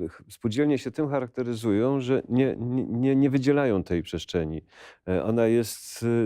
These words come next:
e, ciągle przestrzenią publiczną. A jeśli tak,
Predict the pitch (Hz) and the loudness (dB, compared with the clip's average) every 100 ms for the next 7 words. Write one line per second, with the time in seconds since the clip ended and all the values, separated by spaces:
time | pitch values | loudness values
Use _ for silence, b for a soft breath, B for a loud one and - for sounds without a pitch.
0 | 107 107 - 120 117 113 113 113 113 107 | 0 -2 -2 0 0 -2 -4 -2 -2 -2
1 | 120 107 98 - 76 _ b b 107 147 | -2 -2 -6 -8 -14 _ b b -6 -4
2 | - 160 101 87 | -6 -4 -2 -2